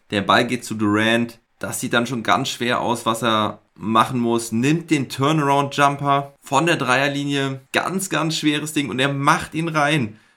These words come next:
Allerdings ist sein Fuß so lang und groß, dass die Zehenspitze auf der Linie ist und es ist nur ein Zweier. Damit aber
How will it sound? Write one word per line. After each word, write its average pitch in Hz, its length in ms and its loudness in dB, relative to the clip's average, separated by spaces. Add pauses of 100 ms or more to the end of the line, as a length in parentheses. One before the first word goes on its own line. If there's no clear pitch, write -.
Allerdings 135 800 2
ist 127 320 2
sein 120 240 -2
Fuß 131 480 -2
so 123 380 2
lang 117 380 0
und 110 280 -6
groß, 110 560 -2
dass 107 280 -6
die 101 120 -10
Zehenspitze 104 880 -6 (220)
auf 117 260 2
der 110 140 0
Linie 113 340 -2
ist 104 460 -4
und 101 440 -2
es 101 140 -6
ist 107 160 -8
nur 117 100 -2
ein 107 80 -2
Zweier. 117 640 0
Damit 104 340 0
aber 101 500 0